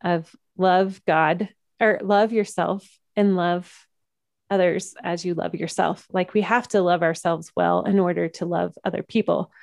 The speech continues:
But I think what's key is that we have to receive, and that's the starting point. And one thing that the Lord really has been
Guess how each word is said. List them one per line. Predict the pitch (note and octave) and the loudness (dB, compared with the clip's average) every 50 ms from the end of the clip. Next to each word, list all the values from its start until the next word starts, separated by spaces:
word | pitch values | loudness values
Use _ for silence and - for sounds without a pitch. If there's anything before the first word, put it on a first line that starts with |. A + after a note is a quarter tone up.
| - - - - _ - _ | -20 -20 -20 -20 _ -4 _
But | G3+ G3 | 2 2
I | F#3+ F3+ - - _ _ | 2 2 0 -4 _ _
think | - G3+ G#3 G3+ - - | 0 0 0 0 -4 -6
what's | - - E3+ - - - - - - - - - _ _ _ _ _ _ | -4 -2 -2 -2 -4 -10 -18 -20 -18 -18 -18 -20 _ _ _ _ _ _
key | - - G3 F#3 G3 A#3 C#4+ C#4 - - | -4 -2 2 2 4 4 4 2 2 0
is | G3 F#3 | 0 0
that | - G3 | 2 0
we | - F#3+ | 0 0
have | F3+ G3+ G#3 - | -2 -2 -2 -2
to | - F3 | -4 -6
receive, | E3+ E3+ - - - - F3+ F3 F3 F#3 A3 A3 A3+ - - _ _ _ _ _ _ _ _ _ _ _ _ _ _ _ _ _ _ | -6 -6 -8 -12 -10 -6 -4 -2 0 0 0 -2 -4 -10 -20 _ _ _ _ _ _ _ _ _ _ _ _ _ _ _ _ _ _
and | G3 G3 F3+ F3+ F3 F3 F3 F3 - - _ _ _ _ _ _ _ _ _ _ _ _ _ _ _ _ _ _ - | 0 0 2 0 0 -2 -4 -6 -10 -18 _ _ _ _ _ _ _ _ _ _ _ _ _ _ _ _ _ _ -4
that's | F3 G3 F#3 F#3+ - - - | 0 0 0 0 0 -6 -8
the | _ F3 | _ -6
starting | F3+ - - F3+ F3 F3 E3+ E3+ E3+ F3 | -6 -2 0 0 2 2 0 -2 -2 -4
point. | - - - F3 F3 - - - - - - _ _ _ _ _ | -6 -6 -4 -4 -4 -6 -10 -14 -18 -20 -20 _ _ _ _ _
And | G3 G3 F#3 F#3 F#3 | -2 0 2 2 2
one | F#3+ G3+ G#3+ A3+ A3 | 4 4 4 2 2
thing | A3+ A3 F#3+ F#3 F3+ | 2 0 0 0 -4
that | F3 - - _ _ _ | -6 -8 -10 _ _ _
the | F3+ F#3 F3+ | -2 0 0
Lord | F3+ F3 F3 F3 E3+ F3 | 2 2 0 0 -2 -4
really | F3 F3 F3+ G3 G#3 G#3 | -2 0 2 4 4 2
has | F#3+ F3 F#3+ F3+ - | 2 0 -4 -6 -4
been | - F3+ F3+ F3 F3 - | -4 -4 -2 -2 -4 -6